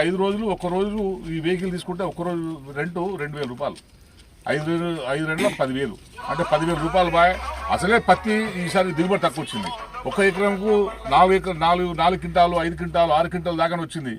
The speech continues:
ఎక్కువ రాలేదు. ఇక్కడ వచ్చిన తర్వాతనేమో ఈ పరిస్థితి. ఇట్లా పెట్టుకుంటే రైతు పరిస్థితి ఏంది? ప్రభుత్వం ఏం చేస్తుంది?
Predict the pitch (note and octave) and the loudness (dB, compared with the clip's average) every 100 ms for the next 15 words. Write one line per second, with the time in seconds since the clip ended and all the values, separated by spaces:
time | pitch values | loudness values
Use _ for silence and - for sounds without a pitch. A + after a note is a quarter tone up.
0 | B2 E3 F3+ D#3 B2 F#2+ - - - D3+ | -6 2 4 4 0 -4 -16 -18 -8 0
1 | F3+ F3+ G3+ F#3 F3+ F3 E3+ F#3+ F3 E3 | 0 0 -2 0 2 2 0 -4 -4 -4
2 | D#3+ C3 A#2+ A#2 G#2 - - A#2 C3+ D#3 | -6 -8 -8 -8 -10 -14 -14 -6 -4 -4
3 | F3+ G3 F#3+ D#3+ D#3+ D3+ D3 F3 F3 E3+ | -2 0 0 0 -2 -4 -4 -6 -6 -6
4 | E3+ D3 D#3 E3 D3+ E3 F3 E3+ E3+ E3 | -6 -2 -2 -2 -4 -4 -4 -4 -6 -6